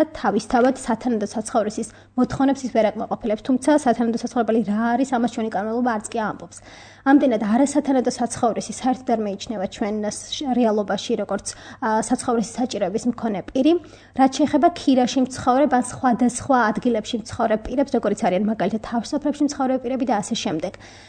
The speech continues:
რასაც ამბობს ცნება, ამბობს იმას, რომ, ა, უსახლკარო არის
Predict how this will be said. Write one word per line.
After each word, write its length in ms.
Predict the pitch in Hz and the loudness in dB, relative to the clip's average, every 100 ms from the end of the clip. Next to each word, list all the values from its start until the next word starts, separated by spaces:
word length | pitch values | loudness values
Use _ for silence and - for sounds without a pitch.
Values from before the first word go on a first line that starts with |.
| - | 0
რასაც 300 | 294 320 240 | 4 4 6
ამბობს 400 | 254 277 226 - | 6 6 4 0
ცნება, 300 | 269 220 196 | 0 2 2
ამბობს 300 | 202 220 - | 0 0 -2
იმას, 280 | 233 226 214 | 0 0 0
რომ, 200 | - 294 311 - - | 2 4 4 2 -10
ა, 140 | - 214 | -2 -2
უსახლკარო 720 | 240 - 302 - - 202 208 | -2 2 2 2 0 2 4
არის 320 | 202 202 - | 2 0 -4